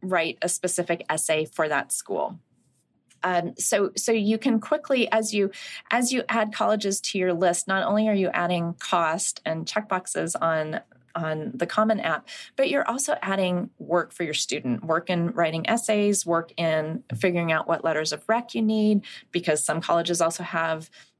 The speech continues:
you know, require the letters of rec to be from specific types of, of teachers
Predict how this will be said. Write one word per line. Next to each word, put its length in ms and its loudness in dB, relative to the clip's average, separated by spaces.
you 120 -4
know, 80 0
require 440 2
the 160 2
letters 380 0
of 140 -6
rec 160 0
to 100 -8
be 140 0
from 260 -6
specific 680 0
types 340 -2
of, 340 -2
of 220 -2
teachers 580 -2